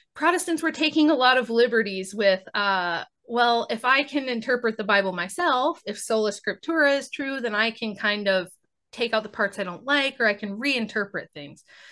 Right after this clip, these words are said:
So they took out any patriarchal language they didn't like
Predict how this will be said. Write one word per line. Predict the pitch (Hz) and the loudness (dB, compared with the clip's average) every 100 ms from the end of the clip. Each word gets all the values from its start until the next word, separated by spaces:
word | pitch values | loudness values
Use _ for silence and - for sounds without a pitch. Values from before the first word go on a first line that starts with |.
| - - | -20 -20
So | - 262 | -8 -2
they | 262 | -2
took | 254 320 320 | 0 -6 2
out | 294 262 | 2 4
any | 262 254 254 240 226 - | -2 -2 0 0 -2 -6
patriarchal | 262 262 - 254 247 247 220 | -8 -6 0 2 2 -2 0
language | 233 233 226 220 202 | 0 0 0 -4 -2
they | 226 | -4
didn't | 220 220 190 | -2 -4 -4
like | 214 208 208 202 196 | 0 2 4 2 -2